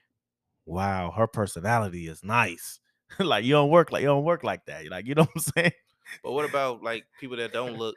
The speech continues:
Speaker 2: You know, you'll see this bad girl with this, like, like, "Dang, why, why she with him? Why fuck she with this nigga, like, right
Speaker 1: Nah,
Speaker 2: here?"
Speaker 1: nah,
Speaker 2: Just
Speaker 1: you can't
Speaker 2: like,
Speaker 1: look at the next man.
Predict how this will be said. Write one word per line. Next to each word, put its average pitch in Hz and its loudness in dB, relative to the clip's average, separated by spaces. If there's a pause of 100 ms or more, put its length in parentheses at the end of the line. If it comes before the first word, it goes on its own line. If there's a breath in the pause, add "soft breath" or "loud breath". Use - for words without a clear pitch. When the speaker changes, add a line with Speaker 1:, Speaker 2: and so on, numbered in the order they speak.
(160)
Speaker 2:
You 117 -12
know, 117 -4
you'll 117 -6
see 117 -8
this 110 -10
bad 113 -2
girl 104 -8
with 98 -16
this, 95 -18
like, 92 -16 (1000)
like, 90 -20
"Dang, - -20
why, 220 -14 (180)
why 214 -18
she 277 -18
with 277 -16
him? 294 -16
Why 269 -16
fuck 262 -16
she - -20
with 262 -18
this 294 -16
nigga, - -18
like, - -14
right 175 -14
Speaker 1:
Nah, 185 -10
Speaker 2:
here?" 175 -8
Speaker 1:
nah, 92 -6
Speaker 2:
Just 101 -4
Speaker 1:
you 127 -6
can't 123 -2
Speaker 2:
like, - -4
Speaker 1:
look 127 0
at 104 0
the 98 -10
next 90 -8
man. 95 -10